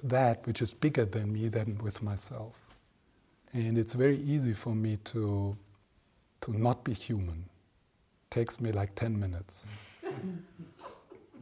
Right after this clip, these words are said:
That's, like, thirty years of practicing. So it takes,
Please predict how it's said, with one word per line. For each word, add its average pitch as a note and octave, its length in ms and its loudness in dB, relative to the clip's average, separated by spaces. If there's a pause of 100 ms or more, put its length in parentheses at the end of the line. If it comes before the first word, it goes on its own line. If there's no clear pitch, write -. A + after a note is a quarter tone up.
(2250)
That's, - 500 -2
like, B2+ 320 -2
thirty C3+ 320 6
years A#2+ 240 6
of B2+ 160 4
practicing. G#2 800 4 (480)
So B2 300 4
it B2 280 -2
takes, - 480 6